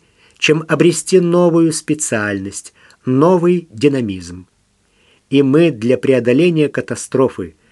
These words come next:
должны определить стратегию реванша, стратегию внутриполитическую и внешнеполитическую. Я же не вижу никакой стратегии государства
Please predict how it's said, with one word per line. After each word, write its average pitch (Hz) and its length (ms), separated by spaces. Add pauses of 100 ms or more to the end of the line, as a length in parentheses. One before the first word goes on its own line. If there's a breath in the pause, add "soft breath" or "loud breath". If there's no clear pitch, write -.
(280 soft breath)
должны 131 480
определить 135 640
стратегию 143 880
реванша, 98 640 (540 soft breath)
стратегию 147 840 (240 loud breath)
внутриполитическую 151 1400
и 147 120
внешнеполитическую. 101 1500 (640 soft breath)
Я 151 180
же 143 320 (380 soft breath)
не 156 260
вижу 175 300
никакой 120 500
стратегии 110 800
государства 120 840